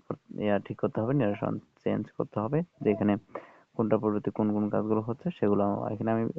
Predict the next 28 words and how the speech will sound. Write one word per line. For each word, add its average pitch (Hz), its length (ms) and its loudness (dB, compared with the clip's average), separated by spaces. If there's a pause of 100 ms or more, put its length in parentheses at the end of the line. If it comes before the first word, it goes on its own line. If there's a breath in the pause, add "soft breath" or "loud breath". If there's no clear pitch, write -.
এগুলোর 113 260 0
উত্তরও 123 280 0
দিয়ে 113 140 4
দিব, 107 100 4 (140)
পাশাপাশি, 107 400 0 (760 loud breath)
আহ, 101 340 2
এগুলোর 101 340 0
প্রত্যেকটা - 640 -8
সম্পর্কে 131 280 -4 (100)
গ্রামাটিক্যাল 104 520 0
কাজগুলো 104 300 0
আমি 101 160 0
তোমাদের 101 260 -2 (360)
দিয়ে, 104 160 0 (220)
দিয়ে 101 180 0
দেওয়ার 104 240 -2
চেষ্টা - 240 -14
করবো। 104 160 -6 (640 loud breath)
তো - 120 -12
বলবো, 156 240 2
তো 131 140 -2
প্রিয় 135 200 0
শিক্ষার্থীরা 143 400 -4
দেখো 110 140 2 (100)
যে 120 140 0
প্যারাগ্রাফ 117 420 2
রাইটিং 110 200 0 (100)
যে 113 40 -2